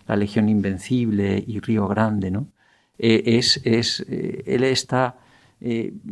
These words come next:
conecta muy bien, pues, todo lo que es una vida con espíritu de servicio, que es lo que él ve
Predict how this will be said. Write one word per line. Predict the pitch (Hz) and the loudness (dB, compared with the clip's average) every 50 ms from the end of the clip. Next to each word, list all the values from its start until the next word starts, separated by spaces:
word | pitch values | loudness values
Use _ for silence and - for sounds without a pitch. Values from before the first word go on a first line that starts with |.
| 104 - - - | -10 -10 -8 -4
conecta | - 120 120 147 151 - - 135 | 0 2 2 2 2 2 2 2
muy | 120 120 113 110 | 2 4 4 2
bien, | 104 113 123 113 107 | 4 2 2 2 0
pues, | 107 117 107 - - - | -2 -4 -6 -6 -4 -2
todo | 123 117 120 | 0 0 2
lo | 120 120 107 | 0 0 0
que | - | -2
es | 113 - | -2 0
una | - 117 117 | 2 2 4
vida | 117 123 123 113 110 | 4 4 4 4 4
con | - 110 107 | 4 2 2
espíritu | 104 - - - 113 107 - 120 | 2 2 0 0 0 2 2 2
de | 113 107 | 2 2
servicio, | - - 110 101 107 120 117 - - - - | 4 2 2 2 2 0 0 0 -2 -6 -4
que | - 113 | -4 -4
es | 101 101 | -4 -2
lo | 113 104 101 | -4 -4 -4
que | - 107 104 | -2 -2 0
él | 101 98 95 | 0 0 0
ve | 104 104 101 101 | 0 0 0 -2